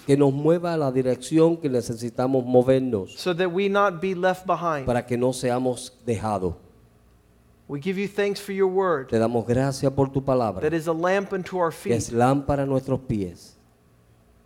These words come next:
Speaker 2: a good seed planted in our hearts,
Speaker 1: una buena semilla plantada en nuestros corazones,
Speaker 2: that will bring forth good fruit.
Speaker 1: que traerá buenos frutos.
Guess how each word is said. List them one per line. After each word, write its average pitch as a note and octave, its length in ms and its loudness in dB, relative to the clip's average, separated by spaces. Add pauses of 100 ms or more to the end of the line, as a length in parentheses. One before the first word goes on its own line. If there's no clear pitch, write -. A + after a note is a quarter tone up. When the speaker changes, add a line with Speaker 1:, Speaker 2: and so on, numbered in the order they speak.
(200)
Speaker 2:
a C#3+ 80 -12
good F3 340 0
seed F#3+ 440 -4
planted F3+ 420 -2
in F3 100 -2
our E3+ 120 0
hearts, D#3+ 400 -6
Speaker 1:
una A#2 180 0
buena B2 340 2
semilla B2+ 480 0
plantada A#2+ 540 -4
en G#2+ 60 -2
nuestros G2 260 -6
corazones, G2+ 640 -2
Speaker 2:
that D3+ 120 -2
will D#3 120 -4
bring F3+ 260 -2
forth F3 340 -6
good F#3 160 0
fruit. E3+ 340 -6
Speaker 1:
que G#2+ 100 -6
traerá G#2 380 2
buenos G#2 320 0
frutos. G2 560 -4